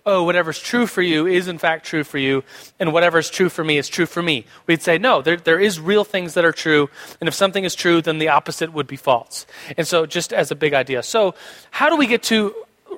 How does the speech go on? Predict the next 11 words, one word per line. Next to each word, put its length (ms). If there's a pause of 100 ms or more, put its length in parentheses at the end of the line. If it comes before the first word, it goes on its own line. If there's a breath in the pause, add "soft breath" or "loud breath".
religious 640 (180)
philosophical 680
truths? 560 (300 loud breath)
Well, 260
there 120
was 120
a 40
guy 260
who 120
lived, 440 (320 loud breath)
um, 400